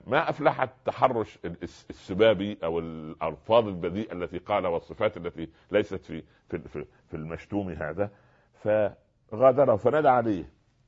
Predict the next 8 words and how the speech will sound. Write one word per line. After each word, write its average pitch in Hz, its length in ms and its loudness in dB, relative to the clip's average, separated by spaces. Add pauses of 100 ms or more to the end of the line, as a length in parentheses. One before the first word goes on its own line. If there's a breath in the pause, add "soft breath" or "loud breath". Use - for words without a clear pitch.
قال: 113 240 0
"تعالى 101 320 -2
يا 65 100 -4
أخ - 100 -14
الإسلام، 55 400 -14 (960 soft breath)
أنت 120 200 -4
ذكرتني 113 800 -4
بصفات 110 680 -6